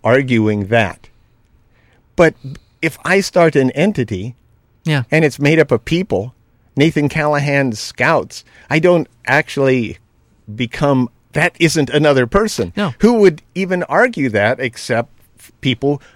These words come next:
Speaker 1: who want corporate power to run wild?
Speaker 2: Right.
Speaker 1: They, they, they need it to be represented as having all the rights so it can
Speaker 2: Yeah.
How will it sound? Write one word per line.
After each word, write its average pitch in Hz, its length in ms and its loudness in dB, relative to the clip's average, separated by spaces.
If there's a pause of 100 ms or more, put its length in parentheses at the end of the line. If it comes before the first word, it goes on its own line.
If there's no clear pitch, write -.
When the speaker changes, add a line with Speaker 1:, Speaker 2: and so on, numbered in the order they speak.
(140)
Speaker 1:
who 151 120 0
want 110 460 -2 (200)
corporate 113 500 -2
power 117 460 0
to 110 200 -6
run 101 400 -4
wild? 117 500 -2
Speaker 2:
Right. 131 280 -4 (260)
Speaker 1:
They, 113 280 -16
they, 123 240 -6
they 127 340 -4
need 127 300 2
it 127 180 -4
to - 80 -6
be 123 160 -4
represented 120 920 -2 (340)
as 123 100 -6
having 139 360 -4
all 196 320 0
the 165 100 0
rights 113 400 -6 (160)
so 170 300 -2
it 180 180 -6
can 165 360 -4 (960)
Speaker 2:
Yeah. 143 120 -2